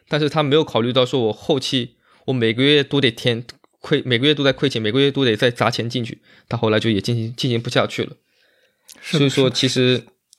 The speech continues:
Speaker 1: 一方面你得考虑是前期的一个成本，一，另外一方面你可能得有一个，可能有个一年两年的这么一个预算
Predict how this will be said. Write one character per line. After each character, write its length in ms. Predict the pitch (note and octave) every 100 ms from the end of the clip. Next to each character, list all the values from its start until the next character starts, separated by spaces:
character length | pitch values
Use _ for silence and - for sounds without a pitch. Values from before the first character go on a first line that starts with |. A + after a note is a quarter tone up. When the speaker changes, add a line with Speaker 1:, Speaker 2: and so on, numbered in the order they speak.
| _ _
Speaker 1:
一 60 | -
方 180 | E3 D#3+
面 180 | D#3
你 80 | B2
得 340 | C3 A#2 G2+ -
考 180 | - G#2
虑 140 | A#2+
是 100 | A#2+
前 220 | A2+ A#2
期 100 | A#2
的 80 | B2+
一 40 | A2
个 60 |
成 200 | A2 G#2+
本， 100 | F#2 -
一， 120 | B2+
另 180 | B2 C3
外 60 | A#2
一 40 |
方 100 | A#2
面 140 | A2+ A2+
你 120 | G#2+
可 140 | G#2+ G#2
能 160 | A2
得 400 | A2 G#2 - - _ _ _ _ _ -
有 160 | A2+
一 100 | G#2+
个， 100 | A#2
可 120 | B2 A#2
能 220 | G#2 A#2+
有 120 | F#2
个 120 | G2 -
一 80 | C3
年 180 | A2+
两 160 | A2+ G2
年 120 | G2+
的 80 | A2+
这 120 | G#2+
么 100 | A2+
一 60 | G#2
个 80 | A#2 -
预 120 | A#2+
算 280 | - A2+